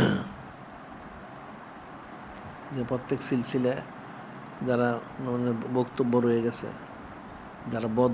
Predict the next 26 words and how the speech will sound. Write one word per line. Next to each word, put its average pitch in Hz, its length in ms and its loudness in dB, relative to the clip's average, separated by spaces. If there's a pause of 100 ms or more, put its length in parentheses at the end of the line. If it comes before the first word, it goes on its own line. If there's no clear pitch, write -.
(100)
বক্তা, 139 260 2
তারা 127 240 4
সিলসিলায় 123 460 2
দাখিল 131 280 4
হইলেও 135 280 6
থাকতে 127 220 -2
পারবে 101 320 2
না, - 80 -8 (1400)
একসময় 139 340 4
সে 127 80 -2
ফৌত 123 280 6
হয়ে 113 120 4
যাবে। 107 120 2 (2000)
যারা 120 200 2 (100)
বদ 120 140 6 (120)
বক, 147 160 6 (100)
বদ 120 160 6 (140)
নসিব, 120 400 6 (240)
তারা 123 220 2 (500)
কোনো 120 220 0
হক 127 180 6
সিলসিলা 135 420 2 (100)
দাখিল 127 280 0
যদি 123 140 4 (100)
হয়ও, 120 320 6 (720)
এর 127 100 0